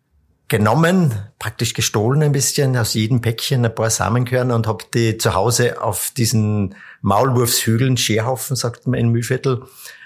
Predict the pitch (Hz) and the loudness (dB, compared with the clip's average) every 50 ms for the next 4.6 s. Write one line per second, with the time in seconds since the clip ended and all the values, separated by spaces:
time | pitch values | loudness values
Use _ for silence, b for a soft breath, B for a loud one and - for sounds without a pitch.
0 | B B B B B - 120 123 127 135 - 123 143 147 139 143 120 - 113 107 | B B B B B 0 2 2 2 2 2 2 2 2 2 4 4 4 4 2
1 | 104 98 95 95 92 - 98 110 107 - - - - - 104 98 - - - 110 | 2 2 2 0 0 0 0 2 2 0 -2 -4 -4 -2 -2 0 0 0 0 0
2 | 107 117 117 131 110 104 104 120 117 - - 110 - - - - 107 113 120 123 | 0 0 0 0 0 0 0 -2 -4 -4 -4 -4 -4 -2 0 0 2 2 2 2
3 | 127 123 120 117 117 110 - - - - - 110 113 - 123 117 113 110 - - | 2 2 2 2 2 0 0 -4 -8 -8 -6 -6 -4 0 0 0 2 2 0 0
4 | - 120 110 113 113 113 113 113 110 104 104 - | 0 2 2 2 2 0 0 0 -2 -4 -6 -8